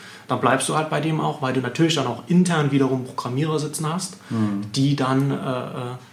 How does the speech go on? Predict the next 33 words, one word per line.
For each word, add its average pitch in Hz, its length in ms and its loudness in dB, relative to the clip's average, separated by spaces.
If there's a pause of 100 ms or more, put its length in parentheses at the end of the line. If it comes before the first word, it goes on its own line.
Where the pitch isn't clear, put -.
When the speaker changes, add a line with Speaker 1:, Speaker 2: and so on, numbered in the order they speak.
(340)
Speaker 1:
die 135 80 -6
Daten 135 440 2
nehmen 165 280 6
und 131 100 0
dann 127 100 -2
halt 127 140 -2
irgendwie 127 240 -4
sowas, 127 340 -4 (600)
äh, - 20 -12 (560)
dann 143 180 -6
irgendwas 135 320 2
berechnen, 151 560 4
was, 139 280 0 (560)
wo 110 140 -4
Speaker 2:
Mhm. - 40 2
Speaker 1:
die 131 80 2
Händler 139 220 0
sagen, 131 260 2
das, 135 160 -2
das, 139 100 2
das 135 200 0
hilft 175 340 2
mir 175 200 4
Speaker 2:
Genau. - 120 -2
Speaker 1:
hier 175 120 2
in 147 100 -2
dem 156 160 -2
Bereich. 143 420 -2 (260)
Und 139 60 -4
dann 131 100 0
hast 143 200 0
du 139 60 0
halt, 135 200 0